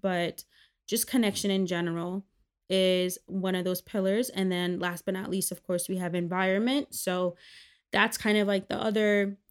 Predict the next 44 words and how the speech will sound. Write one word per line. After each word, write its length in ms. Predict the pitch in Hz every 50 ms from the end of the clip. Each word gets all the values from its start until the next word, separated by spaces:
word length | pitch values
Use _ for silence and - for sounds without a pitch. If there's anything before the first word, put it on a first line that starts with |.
| -
factors 520 | - - 214 190 196 - - 202 202 190 196
of, 380 | 190 180 180 180 175 175 - _ _ -
you 100 | 214 190
know, 80 | 185
your 160 | 185 190 190
physical 380 | 185 - 294 233 240 - 240 226
environment, 720 | 220 208 190 190 190 190 190 190 185 180 180 175 - -
tidying 380 | - - 202 196 190 196 196 190
up 160 | 190 190 -
your 120 | 220 226 226
room, 460 | 226 247 262 254 233 220 196 190 190
putting 280 | - 214 202 233 233
dishes 360 | 226 254 262 254 - 247 202 214
away, 400 | 202 196 196 185 175 165 160 160
picking 340 | - 202 185 - 196 208
up 140 | 214 208 -
clothes, 480 | - - 247 247 226 208 190 175 175 - - - - - - - _ _ - - _ -
cleaning 400 | - - - 285 294 302 320 320
up 140 | 302 254 254
your 140 | 269 285
environment 560 | 262 220 202 190 196 202 214 226 240 247 220 -
so 160 | - 233 220
that 280 | 220 208 196 180 -
when 280 | 180 190 196 190 190 170
you 400 | 190 208 240 262 269 262 - -
are 260 | - 190 190 196 208 214
ready 300 | 202 202 196 214 208 196
to 160 | - - 190
actually 300 | 185 185 - - 196 190
start 320 | - - - 175 175 -
your, 300 | 180 190 185 175 165 147 -
your 140 | - 180 175
day 340 | 165 165 170 175 175 185 208
where 140 | 214 196 196
you 180 | 190 180 -
are 240 | - 180 180 - - _
working, 640 | - 185 185 175 170 170 - 208 226 240 262 277 302 -
or 100 | - 196
if 160 | 190 - - 190
you 180 | 180 170 -
are 320 | - 160 160 160 170 196 - _ _ _ _ _ -
working 280 | 190 196 190 214 202 180
full 140 | - 190 180
time, 420 | - - 175 175 180 185 190 196